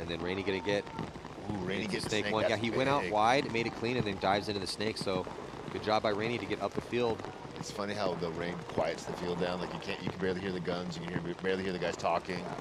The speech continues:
Speaker 1: D J Danner also moving up here. So X Factor making a, a series of nice secondary moves to put them, uh, in attacking, a little bit better attacking position. Still have some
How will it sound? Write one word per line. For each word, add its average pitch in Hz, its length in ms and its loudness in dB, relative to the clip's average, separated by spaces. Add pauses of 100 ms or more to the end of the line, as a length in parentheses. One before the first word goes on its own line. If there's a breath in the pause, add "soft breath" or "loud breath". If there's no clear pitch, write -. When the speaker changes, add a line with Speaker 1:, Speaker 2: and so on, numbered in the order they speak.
(1000)
Speaker 1:
D 85 100 -4
J 90 220 0
Danner 90 400 0 (1160)
also 95 280 0
moving 90 280 -2
up 87 200 -2
here. 90 180 -2
So 85 340 -2
X 92 160 -2
Factor 131 300 0
making 107 300 0
a, 98 60 0
a 95 120 -2
series 110 460 0
of 95 140 -4
nice 101 180 -2
secondary 107 480 -2
moves 107 260 -2
to - 80 -6
put - 180 -4
them, 104 120 -6 (140)
uh, 90 60 -4 (100)
in 98 120 -4
attacking, 101 540 -2
a - 20 -6
little 120 160 -2
bit 127 120 -4
better 110 180 2
attacking 101 400 0
position. 98 320 -6
Still 143 200 -2
have 151 140 2
some 107 200 -4